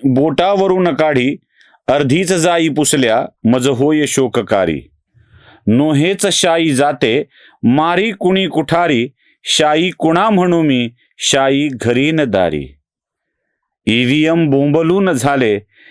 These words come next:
यादीत घोळ झाले, स्वामी पुरोगाम्यांचा शाई विना भिकारी."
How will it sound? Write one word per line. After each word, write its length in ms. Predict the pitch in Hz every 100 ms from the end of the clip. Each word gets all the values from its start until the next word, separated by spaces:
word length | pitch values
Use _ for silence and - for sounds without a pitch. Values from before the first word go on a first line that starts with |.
| -
यादीत 640 | 117 135 160 165 170 208 202
घोळ 380 | 160 170 170
झाले, 480 | 151 135 147 127 101 98 _ _ -
स्वामी 540 | - 127 143 147 170
पुरोगाम्यांचा 1080 | 180 165 160 151 139 135 131 120 113 104 87 - _ _
शाई 580 | - - 135 131 131 160
विना 320 | 143 117 117
भिकारी." 500 | 107 101 80 67 -